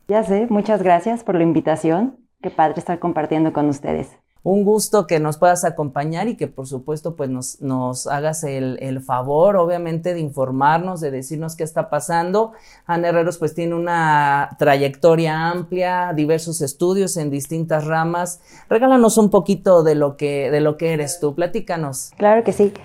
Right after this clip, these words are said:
Speaker 1: Eh, bueno, estudié hace como diez años lo que es la psicoterapia corporal, con bioenergía, he estudiado tanatología familiar, biodecodificación psicogenética,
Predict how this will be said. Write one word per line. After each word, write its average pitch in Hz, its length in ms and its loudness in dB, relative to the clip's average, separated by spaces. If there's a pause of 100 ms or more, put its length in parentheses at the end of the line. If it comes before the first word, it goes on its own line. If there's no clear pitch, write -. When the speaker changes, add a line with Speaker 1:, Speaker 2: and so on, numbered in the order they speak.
(340)
Speaker 1:
Eh, 185 220 6
bueno, 190 240 4
estudié 190 400 6
hace 208 320 4
como 165 480 4
diez 190 300 2
años 214 260 4
lo 190 100 4
que 185 100 0
es 165 40 0
la 185 80 4
psicoterapia 156 580 0
corporal, 180 680 4
con 180 120 0
bioenergía, 156 640 4
he - 20 6
estudiado 180 380 4
tanatología 139 680 0
familiar, 190 960 4
biodecodificación 143 880 0
psicogenética, 196 1200 2